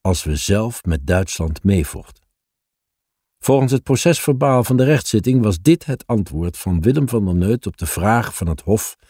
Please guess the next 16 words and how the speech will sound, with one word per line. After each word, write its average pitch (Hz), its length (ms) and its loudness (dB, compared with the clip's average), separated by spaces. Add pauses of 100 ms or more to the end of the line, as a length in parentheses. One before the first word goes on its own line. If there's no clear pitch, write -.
(520)
waarom 165 380 4
hij 160 180 4
zich 127 280 -4
aan 107 120 0
het 92 120 0
begin 170 400 -2
van 113 160 -4
de 76 120 -6
oorlog 139 360 0
vrijwillig 104 480 -2
had 98 160 -6
gemeld 95 440 -2
bij 80 120 -4
de 80 80 -4
Waffen-S - 600 -4
S. - 200 -18